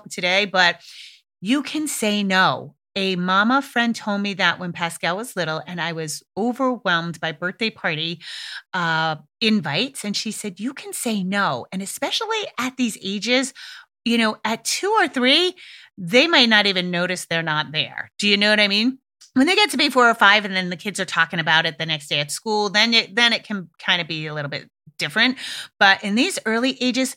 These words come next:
say no. So much it's just so much better to stick to, like, a nice sleep and nap routine, nutritious food. I work with some families who have it nailed, and it's just,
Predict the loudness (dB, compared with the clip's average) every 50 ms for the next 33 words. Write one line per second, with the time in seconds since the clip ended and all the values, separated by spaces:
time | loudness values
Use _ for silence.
0 | _ _ -16 -14 -10 -2 0 2 2 2 2 0 -2 -6 _ _ -8 -4 -2 0
1 | 0 2 2 4 2 2 0 -4 -10 _ _ -18 -18 -16 -18 -18 _ -8 -8 -6
2 | -6 -4 -4 -2 -2 -2 -2 -2 -2 -2 -2 -2 -4 -8 -10 -16 -20 -20 -20 _
3 | _ _ -4 -2 -2 -2 -2 -2 0 2 4 4 6 6 4 2 0 -4 -4 0
4 | 0 0 0 0 -2 -2 -4 -4 -4 -6 -4 -8 -6 -2 2 2 0 0 -2 -6
5 | -6 -4 -2 -2 0 2 2 2 2 0 -4 -4 -2 0 0 0 0 -2 -4 -4
6 | 2 4 4 4 4 2 -2 -8 -8 -8 -8 -6 -4 -4 -2 -2 -2 -2 -4 -4
7 | -6 -10 -16 -18 -10 _ -4 -4 -2 -2 -6 -4 -2 0 0 2 2 2 0 -2
8 | -4 -4 -4 -4 -2 0 0 0 0 0 -2 -2 -6 -12 -12 -12 -10 -6 -2 -2
9 | 0 2 0 0 0 -4 -4 -2 0 2 2 2 2 0 0 0 0 -2 -4 -4
10 | -4 -2 2 2 2 2 0 -4 -4 -4 -2 0 0 2 0 0 -2 -6 -10 -8
11 | -6 -6 -4 -4 -4 -4 -6 -6 -6